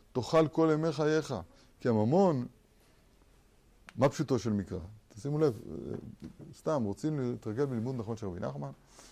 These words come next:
צריך להגיד מה הפסוק אומר בפשוטו ומה הדרשה. ת-, תמיד זה ככה. רבי נחמן זה מאוד, מאוד, מאוד בולט. "ועפר תאכל כל, תאכל כל ימי חייך". מה פשוטו של מקרא?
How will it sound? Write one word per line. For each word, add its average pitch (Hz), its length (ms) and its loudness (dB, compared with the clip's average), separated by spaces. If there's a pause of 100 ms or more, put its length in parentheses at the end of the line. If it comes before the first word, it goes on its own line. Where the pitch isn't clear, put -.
(120)
צריך 113 180 -6
להגיד 117 280 2
מה 127 140 6
הפסוק 117 360 0
אומר 107 180 0
בפשוטו 95 500 2
ומה 131 220 4
הדרשה. 110 360 2 (280)
ת-, - 60 -10
תמיד 165 320 -6
זה 143 100 -4
ככה. - 240 -10 (300)
רבי 139 260 -2
נחמן 143 220 -4
זה 127 80 -4
מאוד, 123 180 -6
מאוד, 117 340 -4
מאוד 110 200 -6
בולט. 110 300 -8 (1080)
"ועפר 120 420 4
תאכל 135 380 2
כל, 127 300 0
תאכל 117 260 -2
כל 117 140 -4
ימי 113 140 -2
חייך". 104 360 -10 (800)
מה 127 100 4
פשוטו 113 280 -2
של 95 140 -8
מקרא? - 380 -10